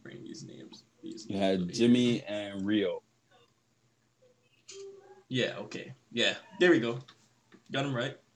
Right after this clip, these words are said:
Speaker 1: Junpei the Swallow. He was a little kid, but he was, like, technology savvy, so he used to hack shit.
Speaker 2: Yeah.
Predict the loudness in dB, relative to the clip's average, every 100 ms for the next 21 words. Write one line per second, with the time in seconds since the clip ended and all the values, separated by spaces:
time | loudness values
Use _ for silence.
0 | _ -8 -4 -2 -4 -8 -12 -10 -6 -4
1 | -4 -8 _ _ -2 0 0 -4 -8 -10
2 | -2 0 2 2 2 2 2 6 6 6
3 | 2 0 0 -2 -4 _ _ -6 -2 2
4 | 4 4 0 0 0 2 2 2 -2 -2
5 | -4 -6 -6 -4 -4 -6 -6 -6 -6 _
6 | _ 2 4 2